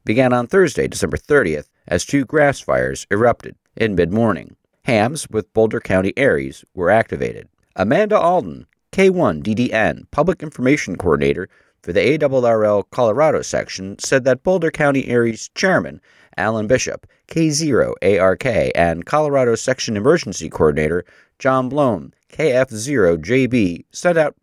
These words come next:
preemptive pages and alerts to a group of adjacent counties for ARIES members who could assist in Boulder. There was concern that the fires, fanned by one hundred mile an hour winds, would block the usual responders' access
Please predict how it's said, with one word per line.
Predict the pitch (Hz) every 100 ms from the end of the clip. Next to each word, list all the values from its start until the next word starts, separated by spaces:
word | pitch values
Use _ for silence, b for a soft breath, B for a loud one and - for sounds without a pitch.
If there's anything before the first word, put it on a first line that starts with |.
| -
preemptive | 208 208 175 127 -
pages | 151 156 104 87
and | 104
alerts | 98 117 117 69 - - _ _
to | - 123
a |
group | 131 -
of | 110
adjacent | 95 123 127 - 110
counties | - 135 117 85 76
for | 78
ARIES | 98 123 117
members | 95 82 85 85 - b
who | -
could | 147
assist | 107 - 127 - - -
in | 90
Boulder. | 120 131 92 - _ _ b b b b
There | 139
was | 131
concern | - 143 214 208
that | 143
the | 101
fires, | - 135 95 71 73
fanned | - 139 127
by | 117
one | 101 113
hundred | 147 143 127
mile | 110 117 127
an | 120
hour | 120 113 101
winds, | 117 80 67 - -
would | 95
block | 135 151 147
the | -
usual | 113 123 107 98
responders' | 95 - 156 110 82 -
access | 107 120 - 64 57 -